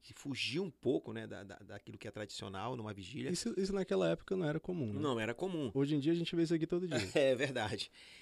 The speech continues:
Speaker 1: E aí o reitor, ele vai lá, abre a porta, vê os irmãos jogados no chão, chorando, abraçados.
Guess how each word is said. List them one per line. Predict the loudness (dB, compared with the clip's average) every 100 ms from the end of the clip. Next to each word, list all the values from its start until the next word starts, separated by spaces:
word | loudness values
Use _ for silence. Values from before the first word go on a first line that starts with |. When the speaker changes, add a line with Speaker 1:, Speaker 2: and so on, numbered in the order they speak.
| -10 2
Speaker 1:
E | 6
aí | 6
o | 6
reitor, | 6 4 4 6 8
ele | 6
vai | 4 6
lá, | 6 4 4
abre | 2 0
a |
porta, | 0 0 0 -2 -2 0
vê | 0
os | 0
irmãos | 0 0 0
jogados | 2 0 0 0 0
no | -6
chão, | -6 -6 -6 -6
chorando, | -6 -2 -2 0 -2 -2 -2
abraçados. | -4 -4 -6 -10 -6 -4 -2 -2 -6 -10